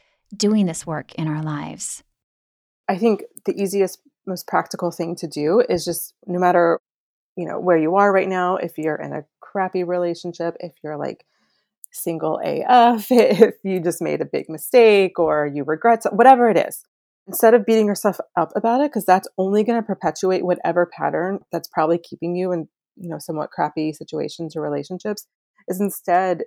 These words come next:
Speaker 2: just be compassionate with yourself. Like, "Goodness gracious, I just went out with that guy last night, even though I knew he was a jerk,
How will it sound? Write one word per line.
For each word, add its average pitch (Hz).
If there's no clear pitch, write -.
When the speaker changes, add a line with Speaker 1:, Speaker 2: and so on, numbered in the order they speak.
Speaker 2:
just -
be 165
compassionate -
with 165
yourself. -
Like, -
"Goodness 190
gracious, 156
I 170
just 160
went 156
out 147
with -
that -
guy 147
last 147
night, 147
even 156
though 147
I 147
knew 151
he 151
was 147
a 139
jerk, 151